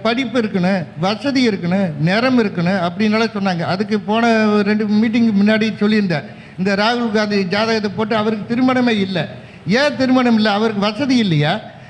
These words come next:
இல்ல படிப்பு இல்லையா, இல்ல அழகு இல்லையா, ஏன் அவருக்கு திருமணம் ஆகல? அப்ப திசை சம்பந்தப்படல அப்படின்னு சொல்லி சில ஜா-, அந்த ஜாதகத்தை போட்டு விளக்கம் கொடுத்திருந்தேன்.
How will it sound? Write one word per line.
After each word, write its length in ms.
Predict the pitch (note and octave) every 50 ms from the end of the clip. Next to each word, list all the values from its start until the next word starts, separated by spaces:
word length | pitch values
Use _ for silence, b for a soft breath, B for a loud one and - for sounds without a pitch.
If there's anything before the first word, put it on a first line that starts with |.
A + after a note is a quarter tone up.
| B B -
இல்ல 160 | F3+ A3 A3+
படிப்பு 420 | F#3+ D#3 G#3+ A#3 C4 C#4+ A3+ A3+ A#3+
இல்லையா, 380 | G#3+ F#3 E3 D#3 E3 F#3+ A#3 A#3 B B B B
இல்ல 340 | - A3 A#3+ A#3+ A#3+ A#3 A3+
அழகு 300 | G#3 G3+ A3 C4 C#4+ C4+
இல்லையா, 400 | C#4 B3+ A3 F3+ D#3+ E3 F3 G#3
ஏன் 360 | A3 G#3 G3+ A3+ C4 D4 D4+ D4
அவருக்கு 240 | C#4 C#4 C#4 A#3 -
திருமணம் 420 | B3+ C4 C4+ C4 C4 B3+ A#3+ A3+
ஆகல? 360 | A3 G#3+ G#3 G#3 G#3 F#3+ A#2+
அப்ப 220 | - F#3+ G3 - B3+
திசை 420 | G#3+ G3+ B3+ C#4 - D#4 D#4+ D#4
சம்பந்தப்படல 800 | A#3+ B3 B3 B3 C4 C4+ C#4+ C4+ C#4 B3 G#3+ B3+ A#3+ B3 B3 B3 B3 A3 E3 D#3+
அப்படின்னு 300 | G3 F#3 A#3+ B3+ B3+ B3
சொல்லி 280 | - A#3+ B3+ C#4+ C#4+ -
சில 200 | - A#3 A#3 A3
ஜா-, 240 | G3 G#3 G3 G3+
அந்த 180 | G#3 G#3+ G#3+ G#3
ஜாதகத்தை 480 | F#3+ G#3 G#3+ A#3 B3 B3 A#3+ G#3+ A#3 G#3
போட்டு 220 | F#3+ A3+ A#3 B3+ A#3
விளக்கம் 380 | G#3 A3 B3 A#3 B3 B3 A#3
கொடுத்திருந்தேன். 480 | A3 A3 G#3 - G#3 G3 F#3 F3 D#3